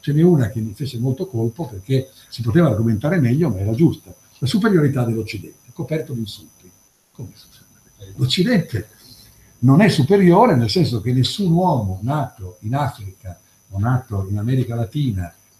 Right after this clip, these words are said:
o nato in Arabia Saudita, è meno degno di essere un uomo di uno nato a Torino. Quindi evidentemente gli uomini sono uguali,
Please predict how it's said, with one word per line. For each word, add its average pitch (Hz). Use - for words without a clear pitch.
o 104
nato 113
in 98
Arabia 110
Saudita, 175
è 175
meno 127
degno 123
di 104
essere 143
un 180
uomo 135
di 113
uno 135
nato 104
a -
Torino. 131
Quindi 95
evidentemente 127
gli 160
uomini 185
sono 135
uguali, -